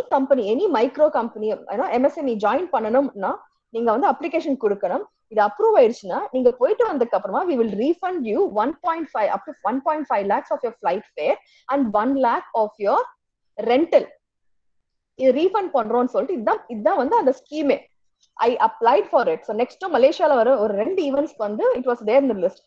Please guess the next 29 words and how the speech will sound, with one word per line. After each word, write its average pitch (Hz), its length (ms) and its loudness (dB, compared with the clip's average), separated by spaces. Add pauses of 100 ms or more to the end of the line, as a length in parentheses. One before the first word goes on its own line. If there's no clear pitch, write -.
So, - 200 -18
next 269 320 0
ஈவென்ட்க்கு 311 520 -2
நான் 214 220 -2
அப்ளை 233 260 -2 (160)
பண்ணியிருந்தேன். 202 520 -2 (480)
It 214 80 -4 (120)
got 359 160 2 (140)
approved. 196 340 -6 (220)
அப்பத்துல 453 480 -2
இருந்து 262 260 0
next - 200 -6 (180)
five 254 280 2 (140)
years, 180 260 4 (400)
I've 226 320 0
been 415 220 2
getting 285 300 2
the 269 160 6
subsidy 254 500 -4 (320)
from 269 160 0 (180)
M 202 60 -2
S 214 140 -2 (100)
M 147 80 -10
E. - 60 -14 (600)
So 269 60 0 (160)
imagine, 311 420 0 (220)
இப்போ 196 160 -6 (640)
நான் 220 240 0
ஒரு, 190 140 0